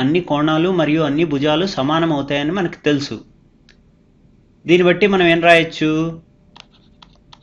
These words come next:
యాంగిల్ ఏబిడి is equal to యాంగిల్ బిఏసి అని రాయొచ్చు.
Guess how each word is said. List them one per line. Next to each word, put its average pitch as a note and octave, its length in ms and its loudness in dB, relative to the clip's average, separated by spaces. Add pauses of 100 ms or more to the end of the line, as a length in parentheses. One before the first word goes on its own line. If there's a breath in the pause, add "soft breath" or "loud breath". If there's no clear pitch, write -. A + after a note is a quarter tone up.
(540)
యాంగిల్ C#3 380 -2 (280)
ఏబిడి D3 480 2 (1200)
is B2+ 240 -4
equal B2+ 320 0
to C#3 80 -2 (920)
యాంగిల్ D#3+ 340 2 (100)
బిఏసి D#3 500 2
అని G3 200 -2
రాయొచ్చు. A#2 420 0